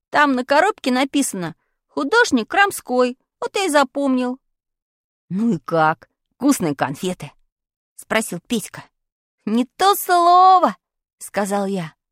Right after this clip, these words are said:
«Объедение». Мы еще долго бродили по музею, а потом оделись и поехали домой. «Ну что, ребята?»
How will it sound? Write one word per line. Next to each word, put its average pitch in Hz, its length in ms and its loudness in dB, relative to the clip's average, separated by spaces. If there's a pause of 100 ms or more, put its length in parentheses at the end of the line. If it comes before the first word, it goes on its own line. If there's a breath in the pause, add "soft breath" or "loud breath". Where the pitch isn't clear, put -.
(240)
«Объедение». 269 1120 -2 (1080)
Мы 539 100 -2
еще 285 240 0
долго 220 400 2
бродили 208 420 0
по 185 140 -6
музею, 370 640 2 (500)
а - 140 -2
потом 415 380 2
оделись 311 420 0
и - 40 -20
поехали 196 360 -6
домой. 170 520 -6 (920)
«Ну 247 200 2
что, 208 380 2
ребята?» 233 680 2